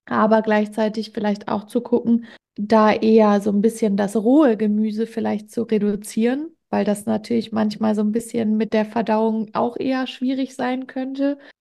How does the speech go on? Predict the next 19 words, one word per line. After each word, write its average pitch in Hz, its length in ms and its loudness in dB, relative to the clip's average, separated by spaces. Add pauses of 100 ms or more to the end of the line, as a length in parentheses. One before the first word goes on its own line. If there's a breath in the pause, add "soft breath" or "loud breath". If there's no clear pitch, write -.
Ja, 208 280 2
wenn 196 200 2
wir 208 240 2
Richtung, 214 720 -2 (160)
äh, 214 400 -4
vielleicht 208 380 -2
Unterleibsschmerzen, 226 1000 0
Unterleibskrämpfe 226 920 -2
gehen 214 320 0
oder 214 240 2
so, 220 260 4 (200 loud breath)
zu 226 140 -4
gucken, 226 300 -2
dass 208 200 -4
man 196 200 -2
magnesiumreiche 220 1120 -2
Lebensmittel 220 880 -2
nutzt. 208 500 -2 (140 soft breath)
Da 202 480 0